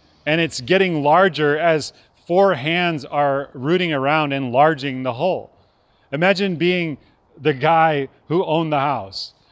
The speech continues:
I mean, you agree to host this meeting, and suddenly all, uh, like, you're having a, a unscheduled skylight installed. And he calls the State Farm agent to see if this is covered. And, you know, "Jesus is here. Could this be considered an act of God?"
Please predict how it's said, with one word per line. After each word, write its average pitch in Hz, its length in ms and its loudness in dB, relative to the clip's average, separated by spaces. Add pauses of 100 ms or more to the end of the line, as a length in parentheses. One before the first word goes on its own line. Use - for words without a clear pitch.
(120)
I 147 80 2
mean, 175 160 0
you 208 160 4
agree 196 200 4
to 175 100 2
host 170 240 2
this 175 160 -6
meeting, 170 380 2
and 151 140 -2
suddenly 175 340 0
all, 151 360 2 (240)
uh, 151 100 -2
like, 156 180 -4
you're 165 120 0
having 165 240 2
a, 147 40 4
a 139 520 -2
unscheduled 180 720 0
skylight 147 680 0
installed. 110 600 -6 (840)
And 151 100 0
he 165 60 0
calls 160 400 2
the 139 340 -2
State 160 340 -6
Farm 151 420 0
agent 139 360 -6
to 127 100 -10
see 156 200 -4
if 143 100 -2
this 131 180 -10
is 117 80 -10
covered. 135 460 -2
And, 107 160 -12 (420)
you 123 80 -12
know, 123 100 -6
"Jesus 175 480 -2
is 139 180 -4
here. 110 400 -10 (140)
Could 135 160 -6
this 143 200 -2
be 139 200 -10 (220)
considered 143 420 -6
an 127 100 -6
act 135 240 -8
of 131 100 -10
God?" 139 300 -8